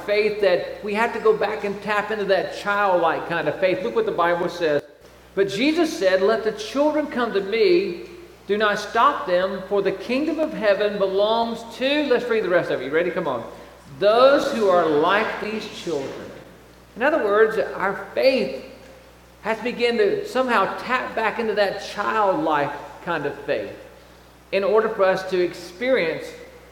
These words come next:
the joys of God on this earth. And so this morning I want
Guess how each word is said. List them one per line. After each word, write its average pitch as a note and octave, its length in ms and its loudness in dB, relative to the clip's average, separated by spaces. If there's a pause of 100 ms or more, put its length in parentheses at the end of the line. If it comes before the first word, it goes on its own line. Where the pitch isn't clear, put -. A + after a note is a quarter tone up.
(140)
the D#3+ 80 -4
joys D3 560 2 (640)
of D#3 180 -6
God F3+ 400 2
on F3 240 -4
this F#3+ 160 -6
earth. A#3 340 -8 (920)
And F#3 120 -2
so A#3 200 2
this A#3 200 -2
morning C#4+ 300 2
I B3 80 4
want B3+ 160 6